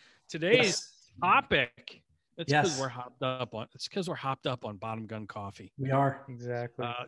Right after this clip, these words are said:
Speaker 1: today's topic is X Factor colleges and universities.
Speaker 2: Yes. I love it.
Speaker 1: And I am gonna take,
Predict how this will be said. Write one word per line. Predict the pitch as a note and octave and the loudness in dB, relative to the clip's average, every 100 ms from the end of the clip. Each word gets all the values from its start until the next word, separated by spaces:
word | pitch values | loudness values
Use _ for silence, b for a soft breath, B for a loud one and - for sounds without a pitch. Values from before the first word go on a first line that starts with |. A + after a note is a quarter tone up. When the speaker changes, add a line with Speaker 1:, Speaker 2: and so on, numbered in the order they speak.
| - | -6
Speaker 1:
today's | D3+ F3 E3+ | -2 0 0
topic | - D#3 D3+ B2+ | 2 2 2 -4
is | A#2+ - | -8 -4
X | D3+ E3 - | -2 0 -2
Factor | - D3 - B2+ | 0 -2 0 -4
colleges | - - B2+ C3 A#2+ A#2+ G#2+ | -4 0 2 2 0 -4 -6
and | A2+ | -8
universities. | A2+ G2+ G#2 G#2 - F#2 F2+ - - - | -10 -8 -6 -6 -8 -12 -16 -12 -12 -10
Speaker 2:
Yes. | - - - - - - - _ | -8 -4 -4 -4 -6 -12 -18 _
I | A#2+ | 0
love | E3+ G3 | 4 4
it. | - - - B B B B B B B B B - | 2 -6 -18 B B B B B B B B B -4
Speaker 1:
And | B2 C3 B2+ | 0 0 0
I | C3 D#3+ | 2 4
am | E3 D#3+ | 4 0
gonna | B2 D#3 D3+ | -2 -2 -2
take, | - - D3+ C#3+ | -4 0 2 0